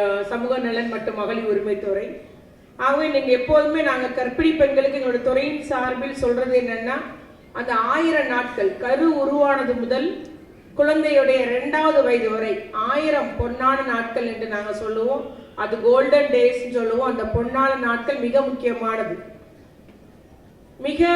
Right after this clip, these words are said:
நம்ம வயித்துல குழந்தை இருக்கிறவங்க, "நீ உனக்கு மட்டும் இல்ல, பிள்ளைக்கும் சேர்த்து சாப்பிடணும்னு" சொல்லுவாங்க. உண்மைதானே? அது உண்மை. அநேகமா இப்ப நிறைய பேர் வந்து, "நான் குழந்தை உண்டா இருந்தா குண்டாயிடுச்சேன்னா எனக்கு கஷ்டம்னு" சொல்லிட்டு சாப்பாடை சுருக்குறீங்க. ஆனா இல்ல,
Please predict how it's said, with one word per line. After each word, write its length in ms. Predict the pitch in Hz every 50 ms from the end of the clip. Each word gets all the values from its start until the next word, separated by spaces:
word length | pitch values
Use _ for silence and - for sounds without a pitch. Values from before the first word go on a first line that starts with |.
| 339 339 320 294
நம்ம 320 | - 254 254 247 247 254
வயித்துல 320 | 277 320 320 339 311 294 311
குழந்தை 340 | 285 277 277 285 294 294
இருக்கிறவங்க, 520 | 277 277 277 - 277 269 269 269 269 277 294 311 311 311 311 311 - - - - - - -
"நீ 160 | 247 254 254
உனக்கு 340 | 254 254 247 254 254 254 -
மட்டும் 340 | 277 285 285 285 285 302 285
இல்ல, 140 | 277 294 294 294
பிள்ளைக்கும் 480 | - - - 269 269 277 277 277 311 285
சேர்த்து 460 | - 262 269 269 262 - 269 - 277
சாப்பிடணும்னு" 400 | 247 254 - - 262 254 269 262
சொல்லுவாங்க. 500 | 247 247 233 220 220 220 220 202 180 180 185 - - -
உண்மைதானே? 500 | 247 262 269 269 262 247 202 208 185 - - - - - - - - - - - - - -
அது 200 | - 214 220 240
உண்மை. 320 | 262 285 302 311 311 302 269 - - - -
அநேகமா 600 | - 226 - 254 262 277 294 285 302 311 311 311
இப்ப 180 | 302 294 - -
நிறைய 300 | 233 233 233 240 254 262
பேர் 220 | 262 277 285 269
வந்து, 260 | 262 247 247 - 277 294 302 - - - - - - -
"நான் 240 | 233 233 240 240 240
குழந்தை 320 | - 269 277 285 294 285
உண்டா 160 | 269 262 262 247
இருந்தா 380 | 247 247 240 247 269 277 269
குண்டாயிடுச்சேன்னா 760 | 254 233 240 240 - 262 262 262 254 254 - 254 240 240 247 254 262 254
எனக்கு 340 | 240 233 220 - - - 240
கஷ்டம்னு" 360 | 233 - 277 277 277 269 269
சொல்லிட்டு 300 | 254 233 233 233 - 294
சாப்பாடை 580 | 285 - 254 233 240 - - - 269 254 254
சுருக்குறீங்க. 600 | 254 - 269 269 277 269 285 262 254 226 208 185 185 185 - - - - - -
ஆனா 120 | - 226 240
இல்ல, 380 | 233 226 226 233 262 262 233